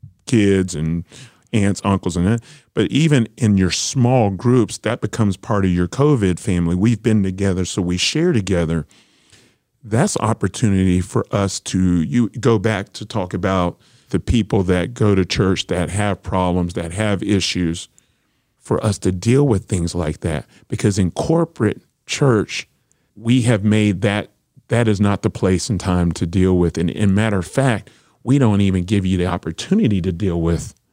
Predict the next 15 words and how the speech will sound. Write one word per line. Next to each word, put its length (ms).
those 240
things 300
at 180
that 200
because 400
we're 140
so 320
streamlined 800
ahead 380
of 160
doing 340
things 580
a 60
certain 440
way. 320